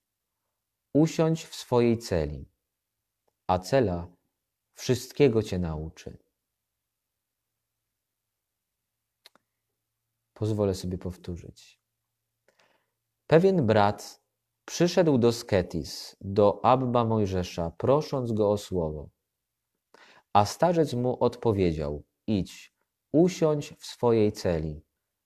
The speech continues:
a cela cię wszystkiego nauczy”. No,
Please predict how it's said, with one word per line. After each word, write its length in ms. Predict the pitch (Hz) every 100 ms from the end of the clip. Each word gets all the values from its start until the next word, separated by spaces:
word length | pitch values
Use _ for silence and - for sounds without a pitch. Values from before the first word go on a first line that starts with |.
| _
a 120 | 90 90
cela 340 | - 139 117
cię 380 | - 104 98 87 -
wszystkiego 760 | _ - 110 - - 135 107 98
nauczy”. 640 | 90 80 80 87 - - - _ _ _ _ _ _ _ _ _ _ _ _ _ _ _ _ - - _ _ _ _ _ _ _ _ _ -
No, 460 | 107 107 110 120